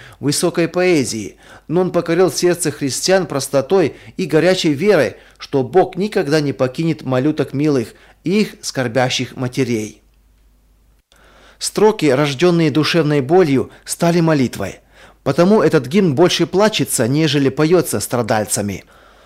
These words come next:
Павла Фроловича многие помнят восторженным, пылким,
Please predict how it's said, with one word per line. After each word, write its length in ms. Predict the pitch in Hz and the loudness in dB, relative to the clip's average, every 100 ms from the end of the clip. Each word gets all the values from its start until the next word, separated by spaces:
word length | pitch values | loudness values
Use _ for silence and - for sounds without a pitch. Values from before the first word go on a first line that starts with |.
| _ _ | _ _
Павла 300 | - 190 202 | -2 0 2
Фроловича 640 | 170 165 190 240 139 135 117 | 2 0 2 2 0 2 2
многие 380 | 139 208 180 185 | 2 0 2 0
помнят 420 | 185 202 196 196 | 2 2 2 0
восторженным, 760 | 147 147 - 190 190 185 180 160 | -2 -2 2 2 4 2 0 -2
пылким, 680 | _ 180 175 143 127 92 | _ 4 4 4 -2 -6